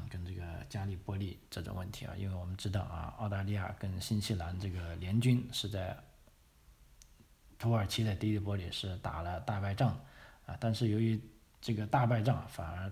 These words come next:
打出了一个澳大利亚的这个国家概念啊，那么这个也是澳大利亚人心里永远的疼和伤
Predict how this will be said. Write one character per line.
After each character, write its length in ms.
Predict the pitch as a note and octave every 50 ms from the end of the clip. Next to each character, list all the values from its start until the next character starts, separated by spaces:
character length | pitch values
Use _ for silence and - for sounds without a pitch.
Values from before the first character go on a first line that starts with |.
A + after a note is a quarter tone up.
| -
打 160 | - - E2 E2
出 180 | - - G#2+ F#2+
了 120 | F#2 F2+
一 120 | F2 F2+
个 300 | F2+ G2+ F#2 F2 F2 - - -
澳 100 | - G#2+
大 140 | G2 G2+ F#2+
利 120 | F#2+ G2 G2
亚 120 | F#2 F2+
的 120 | E2+ E2+
这 120 | F2 - F#2
个 160 | F2 E2+ E2+
国 200 | F2 - F2 F2+
家 160 | G2 A2 A2 A2+
概 180 | - C#3+ B2+
念 220 | A2+ G2+ F#2+ - - - - - - - - - - -
啊， 140 | - D2 E2
那 80 | F2+ G2+
么 100 | G#2+ A2+ A2
这 160 | - F#3 E3+
个 100 | C3 B2
也 220 | A2 G#2 G2+ F2+ E2+
是 220 | - - - A2+
澳 160 | G#2+ - A2
大 160 | G#2+ G#2+ G2+ G2
利 100 | G2+ G#2
亚 160 | G2 F#2+ F#2
人 260 | F2+ F2 F2+ F#2+ G2+
心 360 | G2+ - - - A2 G#2+ G2+ F#2+
里 420 | F2+ F2 E2 D#2 D#2 D#2 D#2+ - -
永 180 | F#2 F#2 G2+ A2
远 160 | G#2 F2 E2+
的 140 | F2+ F#2 F#2
疼 320 | - - - - F2+ G#2+ B2+ - - - - - - - - - - - - -
和 120 | - -
伤 260 | - - C3+ B2 A2+